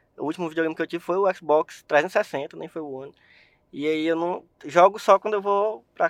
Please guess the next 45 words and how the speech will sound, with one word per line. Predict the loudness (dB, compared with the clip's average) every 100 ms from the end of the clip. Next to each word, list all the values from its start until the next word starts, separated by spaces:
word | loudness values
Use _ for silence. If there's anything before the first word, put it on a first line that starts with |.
| _ -2
pra | 0
casa | 2 0
do |
Senna, | 0 0 2 2
ou | -2
quando | -2 -6
eu |
vou, | -8 -4
pego | -2 -2 -4
do, | -18 -20 _ _
do, | -20 -20
do | -20
Thiago | -8 -6 -6
emprestado, | -8 -6 -2 -2 -2
do |
outro | -8 -8
Thiago, | -6 -4 -4 -10 -16
amigo | -12 -10
meu. | -6 -6 -6 -14 -20 -20 -20 _ -4
É, | 2 4 6 4 4 2 0 _
e | 0 2
aí | 4 2 -2 -4
eu | 0
não | 2
acompanhei | 2 2 2
muito, | 2 4
mas | 4 8
eu | 8
acho | 8 4 -6
que | -2
pode | 4 4 2
ser | 2 4 6 2 -2 -8
uma | -6 -6
coisa | -4 -4 -2 -4
de, | -8 -10 -6 -6 -8 -16 _ _ _ _ 2
parece | 2 2
que | -2
existe | -6 -6 -4
uma | -4
disputa | -4 -12 -6 -6 -2
entre | -2 2
as, | 0 0
entre | -8 -8
as | -8 -8
produtoras | -12 -10 -6 -4 -4